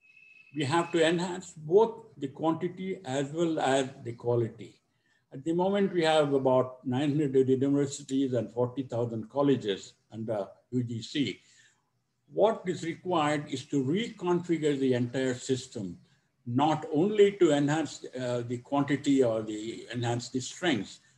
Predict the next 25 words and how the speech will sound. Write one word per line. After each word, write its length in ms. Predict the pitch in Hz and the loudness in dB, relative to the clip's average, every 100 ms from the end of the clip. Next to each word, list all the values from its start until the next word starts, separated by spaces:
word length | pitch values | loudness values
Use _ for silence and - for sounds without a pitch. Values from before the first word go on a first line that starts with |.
| _ _ | _ _
So 240 | - 151 156 | -4 2 2
this 240 | 131 127 | 2 -2
reconfiguring 960 | 135 135 233 - 185 180 185 185 165 175 | -2 -2 -2 -2 0 2 4 4 4 0
of 120 | 139 | -2
the 60 | 139 | -4
system, 460 | 123 170 - 185 170 | -4 -8 -2 0 2
they 80 | |
have 180 | 143 143 | 2 2
made 240 | 147 147 135 | 2 2 2
many 180 | 135 | 2
suggestions. 800 | 123 127 117 104 101 87 - - _ _ _ _ _ _ _ _ _ _ - | 0 0 0 -2 -4 -12 -16 -20 _ _ _ _ _ _ _ _ _ _ -6
They 80 | |
have 180 | 131 143 | -2 0
recommended 600 | 156 160 208 202 196 196 | 0 0 0 2 4 4
that 140 | 175 160 | 4 0
all 340 | 135 139 175 | 4 4 6
institutions 760 | 175 170 - 175 180 175 175 170 | 4 2 -4 -4 -2 -2 -4 -2
should 200 | 165 143 | -4 0
be 100 | 143 | 0
multidisciplinary, 1160 | 131 135 143 131 135 139 - 143 139 170 185 - | 2 0 -2 -4 -4 -6 -4 -2 0 0 0 -2
including 580 | 135 135 156 165 165 160 | -2 -2 0 2 2 4
the 260 | 135 117 - | 2 2 -4
I 200 | 113 123 | 0 2
I 80 | 120 | 2
Ts. 440 | 120 98 - - | 0 -10 -12 -18